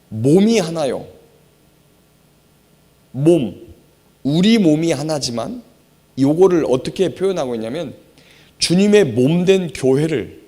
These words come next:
말하는 거예요. 주님의 몸된 교회에는 여러 지체가 있습니다. 약한 지체도 있고 좀 강한 지체도 있고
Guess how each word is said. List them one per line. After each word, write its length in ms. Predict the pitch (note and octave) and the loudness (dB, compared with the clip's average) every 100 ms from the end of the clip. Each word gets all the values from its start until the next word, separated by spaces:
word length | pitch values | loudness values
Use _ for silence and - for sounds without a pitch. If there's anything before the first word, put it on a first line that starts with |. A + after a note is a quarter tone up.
| _ _ | _ _
말하는 320 | A2 A#2+ A#2 | -10 -8 -8
거예요. 140 | - - _ _ _ _ _ _ _ _ _ - | -12 -18 _ _ _ _ _ _ _ _ _ -6
주님의 300 | F#3+ A3 A#3 | -2 4 6
몸된 420 | F3+ D#3 E3+ F3 | 6 2 2 0
교회에는 800 | - C3+ C#3 C3+ A2+ F#2 F3+ - - _ _ - | 0 0 2 0 -4 -10 -12 -14 -20 _ _ -6
여러 580 | A2 A2+ C#3+ - A3 B3+ | -2 -2 -2 -2 0 0
지체가 380 | - - G#3 G3+ | 0 0 0 0
있습니다. 400 | C3 - D#2 - _ _ _ _ _ _ _ _ _ _ _ A2+ | -4 -8 -14 -20 _ _ _ _ _ _ _ _ _ _ _ -8
약한 260 | A2 C#3 | -4 -2
지체도 340 | B2 A2+ C3+ B2+ | -2 -2 0 0
있고 520 | B2 F3 B3+ - - - | 0 -2 -4 -8 -20 -12
좀 100 | B2 | -10
강한 320 | F#2+ B2 C#3+ | -8 -6 -6
지체도 320 | - - B2+ A2+ | -6 -10 -8 -12
있고 240 | - - | -12 -20